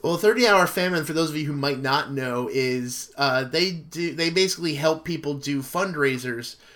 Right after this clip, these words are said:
to raise money to help people who are in need, especially with, uh, you know, starving nations and things like that.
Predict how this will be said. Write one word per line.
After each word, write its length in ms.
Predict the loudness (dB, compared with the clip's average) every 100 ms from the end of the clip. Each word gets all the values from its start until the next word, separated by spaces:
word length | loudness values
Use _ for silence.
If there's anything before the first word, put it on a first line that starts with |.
| _
to 120 | -2 0
raise 420 | 2 2 0 -4
money 480 | -2 -2 -2 -4 -6
to 380 | -4 -2 0 -2
help 340 | 0 0 -2
people 360 | -8 -4 -4 -2
who 280 | -2 -2
are 480 | 0 0 0 -2 -4 -12 _ -8
in 240 | -4 -4 -4
need, 320 | -2 -2 -4
especially 480 | -4 -4 -4 -6 -4
with, 260 | -6 -8 -16 -20 _ _
uh, 380 | -4 0 0 -2 -4 -8
you 140 | -8
know, 80 | -8
starving 560 | -10 -2 2 2 0 -4
nations 440 | -6 -8 -10 -14
and 120 | -12
things 200 | -12 -10
like 200 | -10 -4
that. 340 | -2 -2 -4